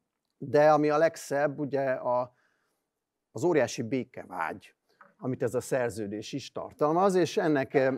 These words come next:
érdekében, hogy ezt önök is át tudják érezni, ezt a rendkívüli békevágyat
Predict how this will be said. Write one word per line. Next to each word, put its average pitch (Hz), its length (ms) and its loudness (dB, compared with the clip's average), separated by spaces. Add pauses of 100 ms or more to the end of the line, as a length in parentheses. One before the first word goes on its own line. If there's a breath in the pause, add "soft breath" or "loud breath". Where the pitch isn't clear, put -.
érdekében, 143 720 4
hogy 135 160 2
ezt 123 200 -4 (440)
önök 160 260 2
is - 120 -12
át 147 200 2
tudják 123 360 -2
érezni, 123 420 0
ezt - 160 -6
a 127 40 2
rendkívüli 120 640 -2
békevágyat 117 800 -2